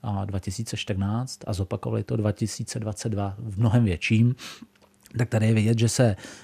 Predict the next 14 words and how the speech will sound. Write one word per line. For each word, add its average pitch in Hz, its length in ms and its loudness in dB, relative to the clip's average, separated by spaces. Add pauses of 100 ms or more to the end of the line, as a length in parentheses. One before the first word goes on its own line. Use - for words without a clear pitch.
výrazně 127 460 8
zvedly 104 400 4 (300)
a 104 120 2
nejenom 131 300 6
výdaje 117 300 8
do 104 120 6
zbrojení 113 600 6
celkově, 123 640 4
ale 110 200 2
zvedly 110 300 2
se 110 180 0
zejména 110 480 4
výdaje 104 460 4
do 90 340 -2